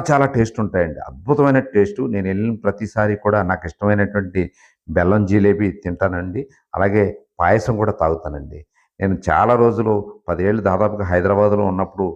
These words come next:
నాకు విజయరామ్ గారితో పరిచయం, కానీ నేను వెళ్ళేటప్పటికి ఆయన వెళ్ళిపోయారు. మరోసారి ఆయనతో, ఆయన క్షేత్రంలో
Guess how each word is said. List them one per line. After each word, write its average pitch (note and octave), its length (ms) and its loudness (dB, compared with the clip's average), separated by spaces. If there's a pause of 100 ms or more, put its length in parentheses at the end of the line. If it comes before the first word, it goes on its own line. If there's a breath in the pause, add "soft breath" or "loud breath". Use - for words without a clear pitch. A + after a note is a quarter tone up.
(240)
నాకు F2 180 -4
విజయరామ్ F#2+ 440 0
గారితో F#2 220 -2
పరిచయం, F2+ 400 -4 (320 loud breath)
కానీ A#2 200 2
నేను G#2+ 260 2
వెళ్ళేటప్పటికి G#2 680 -2
ఆయన F2+ 200 -2
వెళ్ళిపోయారు. F2 480 -4 (360 soft breath)
మరోసారి A#2+ 500 2 (140)
ఆయనతో, A#2 400 2 (140)
ఆయన G2+ 160 0
క్షేత్రంలో B2+ 800 2